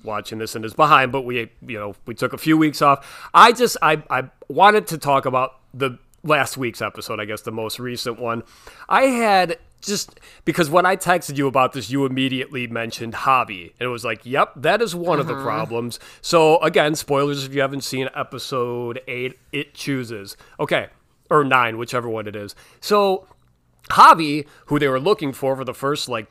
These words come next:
Speaker 1: three or four episodes of this thing, you know, making such a big fucking deal out about, about it, Travis and Nat are, and, and I even mentioned it was, like, kinda like the Sophia thing from Walking Dead season two.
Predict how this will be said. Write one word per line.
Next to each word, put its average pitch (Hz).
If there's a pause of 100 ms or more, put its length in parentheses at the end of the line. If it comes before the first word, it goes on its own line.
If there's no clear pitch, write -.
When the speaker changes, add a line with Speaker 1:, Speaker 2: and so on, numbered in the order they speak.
(140)
Speaker 1:
three 139
or 131
four 127
episodes 113
of 104
this 110
thing, 113
you 110
know, 107
making 113
such 120
a 107
big 160
fucking 190
deal 147
out 139
about, 139 (200)
about 131
it, 139 (340)
Travis 143
and 123
Nat 123 (580)
are, 135
and, 160
and 170
I 175
even 156
mentioned 139
it 131
was, 131
like, 123
kinda 135
like 123
the 135
Sophia 123
thing 107
from 110
Walking 110
Dead 104
season 107
two. 98